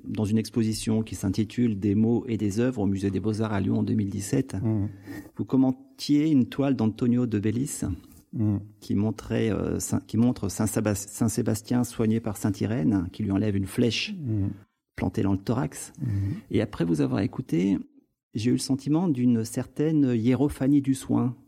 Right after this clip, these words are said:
Speaker 1: comme dirait, euh, Mircea Eliade, c'est-à-dire d'une certaine manifestation du sacré dans le soin. Ce qui fait que, que le soin quitterait par moments le monde profane.
Speaker 2: Hmm.
Speaker 1: Alors, est-ce que, est-ce que dans le soin, et, euh,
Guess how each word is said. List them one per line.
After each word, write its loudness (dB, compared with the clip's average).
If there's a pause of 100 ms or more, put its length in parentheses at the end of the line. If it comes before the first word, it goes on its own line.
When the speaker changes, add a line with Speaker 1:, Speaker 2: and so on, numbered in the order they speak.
Speaker 1:
comme 0
dirait, 0
euh, 0
Mircea 0
Eliade, 2
c'est-à-dire 0
d'une 4
certaine 2
manifestation 2
du 2
sacré 0
dans 0
le 0
soin. 0 (680)
Ce -6
qui 0
fait 0
que, 0 (560)
que -2
le 0
soin 2
quitterait -2
par 0
moments 6
le 4
monde 4
profane. -2 (680)
Speaker 2:
Hmm. 0 (100)
Speaker 1:
Alors, -2
est-ce 2
que, -2 (100)
est-ce -2
que -2
dans 4
le 2
soin, 0
et, 2
euh, -2